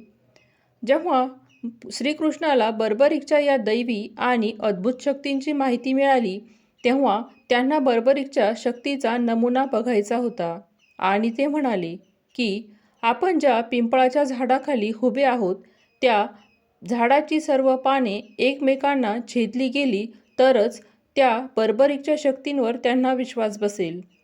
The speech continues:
एक महान योद्धा असलेल्या बर्बरीकने श्रीकृष्णांचे हे आव्हान सहजपणे स्वीकारले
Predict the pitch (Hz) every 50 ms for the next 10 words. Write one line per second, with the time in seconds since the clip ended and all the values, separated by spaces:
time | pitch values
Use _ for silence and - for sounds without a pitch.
0 | _ _ _ _ _ _ _ _ _ - 190 208 233 226 247 240 247 226 233 226
1 | 220 226 240 247 247 214 202 180 196 226 - - - 202 208 - - 269 269 254
2 | 202 180 196 226 - - _ _ _ 240 226 240 247 269 294 302 302 320 269 -
3 | 262 226 196 208 226 - - _ _ - - - 320 339 359 - 277 269 277 -
4 | 294 277 277 262 294 320 311 - 294 302 - - - 269 277 269 247 214 196 233
5 | 240 - - - - 277 269 294 294 294 - - 277 254 254 254 254 - 247 233
6 | 233 226 208 - 196 170 160 160